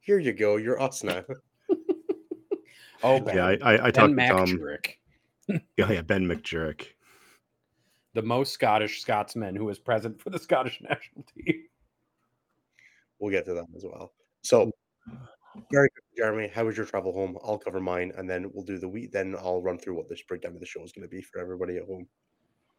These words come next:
Speaker 3: Long but uneventful, which was good. I got home in one piece. I said hi to my cats. I hugged my wife after I had not having seen her over a week, and it was all lovely. And then I slept for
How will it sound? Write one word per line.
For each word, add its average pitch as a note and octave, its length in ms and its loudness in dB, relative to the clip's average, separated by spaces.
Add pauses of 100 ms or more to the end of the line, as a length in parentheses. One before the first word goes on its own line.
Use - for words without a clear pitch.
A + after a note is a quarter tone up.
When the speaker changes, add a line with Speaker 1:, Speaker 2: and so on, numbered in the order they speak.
(400)
Speaker 3:
Long C3 360 6
but - 160 -2
uneventful, F2+ 580 2
which D#2+ 140 -6
was D2+ 140 -2
good. - 320 -6 (160)
I F#2 80 -4
got F#2+ 180 2
home G2 140 4
in F#2 100 2
one F#2 180 2
piece. - 600 -4 (100)
I E2+ 220 -2
said F2 240 -2
hi F2 140 4
to E2 80 0
my E2+ 100 -2
cats. - 640 -6
I - 40 -8
hugged E2 220 -4
my E2+ 120 -2
wife E2+ 280 -2
after E2+ 200 -4
I E2 40 -2
had D#2+ 120 -2
not D#2+ 180 -4
having D#2+ 200 -6
seen E2 140 -10
her D#2+ 100 -6
over D#2 160 -6
a D#2+ 60 -6
week, D#2+ 300 -6
and D#2+ 240 -6
it E2 80 -6
was D#2 140 -8
all D2+ 180 -6
lovely. D2 460 -8 (540)
And E2 140 -4
then D#2+ 100 -4
I D#2 60 -2
slept - 340 -6
for C#2 240 -8